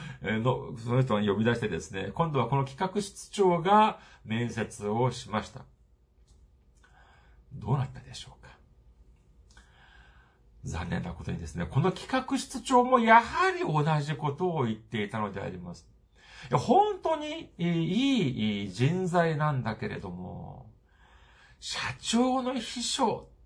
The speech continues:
として、えー、は、あ、いいかもしれない。しかし、まあ、社長の秘-、秘-、秘書は今足りている。いやー、どういう適材、その、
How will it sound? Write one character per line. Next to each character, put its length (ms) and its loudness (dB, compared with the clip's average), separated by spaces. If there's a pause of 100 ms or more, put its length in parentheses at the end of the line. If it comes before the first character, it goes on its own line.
(120)
と 180 -4
し 100 -10
て、 480 2
え 480 0
ー、 60 -8
は、 420 2
あ、 300 -6
い 200 2
い 40 0
か 160 -10
も 160 -10
し 160 -12
れ 80 -8
な 160 -16
い。 100 -18
し 140 -18
か 160 -4
し、 160 -6
ま 240 -2
あ、 40 -4
社 200 -10
長 180 -4
の 140 -4
秘-、 240 -14
秘-、 240 -12 (180)
秘 20 -14
書 240 -6
は 100 0
今 300 -2
足 120 -12
り 80 -8
て 120 -14
い 140 -8
る。 160 -18 (1000)
い 100 -6
や 80 2 (720)
ー、 60 -6
ど 440 0
う 40 2
い 140 -6
う 40 -6
適 440 -6
材、 800 -4
そ 120 0
の、 120 2